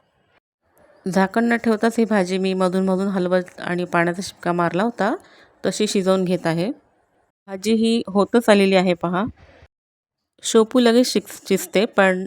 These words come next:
डाळ शिजली आहे का ते चेक करते. तर डाळसुद्धा शिजलेली आहे, म्हणजे भाजी आपली झालेलीच आहे. भाजीमध्ये भाजलेल्या दाण्याचा कूट तीन चमचे तो घातला, त्यामुळे भाजीची चव वाढते आणि भाजी कोरडीसुद्धा आणि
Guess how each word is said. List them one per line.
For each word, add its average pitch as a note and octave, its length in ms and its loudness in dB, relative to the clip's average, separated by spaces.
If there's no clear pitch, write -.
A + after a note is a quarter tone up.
डाळ F#3 340 0
शिजली F#3+ 300 -2
आहे F#3 120 2
का F3+ 140 -2
ते F3+ 120 0
चेक F3+ 280 -2
करते. F3+ 360 2
तर G3 100 6
डाळसुद्धा F#3 720 -2
शिजलेली F#3+ 480 4
आहे, F3 300 2
म्हणजे F3 240 -4
भाजी F3+ 320 -2
आपली F#3+ 300 0
झालेलीच E3+ 500 0
आहे. D3 360 -8
भाजीमध्ये G#3 800 0
भाजलेल्या F#3 500 0
दाण्याचा F#3+ 380 0
कूट G#3+ 300 -4
तीन F#3+ 160 0
चमचे F#3 380 -4
तो G#3+ 120 0
घातला, F#3 360 -2
त्यामुळे F#3 400 -2
भाजीची E3+ 420 -6
चव F3+ 240 4
वाढते E3+ 400 0
आणि E3+ 520 -8
भाजी E3+ 300 -6
कोरडीसुद्धा F#3 640 -2
आणि G#3 220 -2